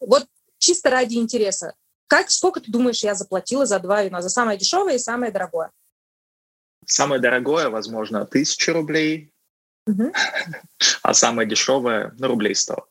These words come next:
Speaker 2: Ну, примерно, утрирую.
Speaker 1: Я за оба вина заплатила то ли одиннадцать, то ли двенадцать долларов.
Speaker 2: Мгм.
Speaker 1: Вот. И получается, когда мы его попробовали,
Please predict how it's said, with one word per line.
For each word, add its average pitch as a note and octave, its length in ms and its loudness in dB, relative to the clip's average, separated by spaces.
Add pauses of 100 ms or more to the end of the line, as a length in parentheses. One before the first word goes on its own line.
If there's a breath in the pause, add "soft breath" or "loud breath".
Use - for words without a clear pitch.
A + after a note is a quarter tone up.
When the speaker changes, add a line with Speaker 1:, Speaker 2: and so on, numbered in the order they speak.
(380)
Speaker 2:
Ну, - 180 2
примерно, - 680 -2
утрирую. - 320 2
Speaker 1:
Я C4 180 4
за B3 300 0
оба G3+ 580 0
вина G#3 460 -4
заплатила A3 800 0 (540)
то A#3+ 100 4
ли A#3+ 80 2
одиннадцать, A#3 340 -4
то G#3+ 80 2
ли G3+ 60 -4
двенадцать F#3+ 400 -2
долларов. E3 300 0 (880)
Speaker 2:
Мгм. G#2 420 -2 (840)
Speaker 1:
Вот. F#3+ 300 0 (380 loud breath)
И A#3+ 140 2
получается, C4 640 0
когда G#3+ 260 -2
мы G3+ 120 -4
его F3+ 140 -6
попробовали, D4 680 -4